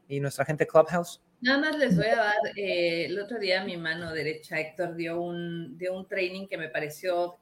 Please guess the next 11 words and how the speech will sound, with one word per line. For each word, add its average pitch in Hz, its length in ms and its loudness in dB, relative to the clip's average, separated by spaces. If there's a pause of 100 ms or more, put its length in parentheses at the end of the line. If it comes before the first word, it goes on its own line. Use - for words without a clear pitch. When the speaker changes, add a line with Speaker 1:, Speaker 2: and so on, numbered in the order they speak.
Speaker 2:
espectacular 165 880 -2
porque - 180 -10
venimos 165 380 -8
trabajando 160 520 -6
mucho 165 380 -14
sobre 147 360 -8
esto 151 580 -6
del 147 180 -2
Speaker 1:
Mucho 175 220 12
Speaker 2:
interés. - 20 12
Speaker 1:
amor 170 200 12